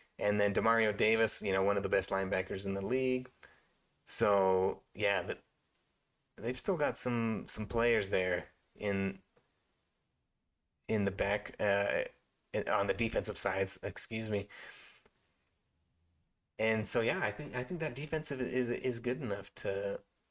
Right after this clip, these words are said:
to, yeah, to, to win 'em some games. Jameis is, again, good enough to kinda carry the offense. And, you know, I don't think they'll do anything, again, crazy. You know, I'm, I'm not sure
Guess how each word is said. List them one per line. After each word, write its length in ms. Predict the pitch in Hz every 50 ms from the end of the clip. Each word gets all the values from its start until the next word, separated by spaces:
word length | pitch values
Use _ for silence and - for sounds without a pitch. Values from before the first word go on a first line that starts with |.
| _ _ -
to, 100 | - 101
yeah, 420 | 104 107 117 127 123 110 104 101 - -
to, 180 | - 104 98 - _ _ _ _ _
to 100 | - 98
win 180 | 95 104 107 113
'em 100 | 113 117
some 180 | - - 107 104
games. 680 | 98 - 107 101 104 110 113 127 139 151 165 - - - - - - - _ -
Jameis 400 | - 117 113 120 123 123 - -
is, 240 | 113 104 101 - - - - - _ _ - -
again, 300 | - 101 98 107 101 98
good 220 | 90 - 110 110 110
enough 340 | 110 104 107 110 107 - -
to 300 | - - 101 87 95 - _ _ _ _ _ _ _ _ - - - - - _ _ _
kinda 180 | - 120 107 101
carry 320 | - - 120 110 110 117
the 120 | 113 104
offense. 480 | 101 104 110 110 - 120 120 117 - -
And, 280 | 107 98 92 92 92 - - - - _ _ _ _ _ _ _ _ _ _ _ _ _ _ _ _ _ _ _ _ _ _ - -
you 120 | 175 180
know, 100 | 135 120
I 80 | 131 143
don't 160 | 156 156 131
think 160 | - 127 -
they'll 100 | 123 110
do 200 | 101 98 117 117
anything, 540 | 113 110 107 98 - 107 101 98 98 98 - -
again, 440 | 107 101 107 101 95 92 92 90 - _ _ _ _ -
crazy. 540 | - - 123 117 120 120 117 120 123 123 120
You 160 | 120 123 117 107
know, 120 | 104 104
I'm, 200 | 107 110 110 107
I'm 140 | - 110 104
not 180 | 107 - -
sure 520 | - - - 123 113 110 107 104 104 101